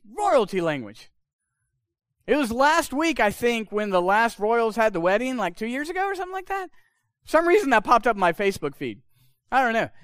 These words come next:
There were, like, one point six billion people who watched that wedding, and I can't even remember their names right now.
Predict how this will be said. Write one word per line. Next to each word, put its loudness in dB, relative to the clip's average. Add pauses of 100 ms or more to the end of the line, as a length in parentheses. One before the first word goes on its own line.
There -2
were, 2
like, 4
one 6
point 2
six -4
billion 0
people 4
who 2
watched 4
that 0
wedding, 0
and -2
I 2
can't -2
even -2
remember -2
their -6
names -2
right -6
now. -14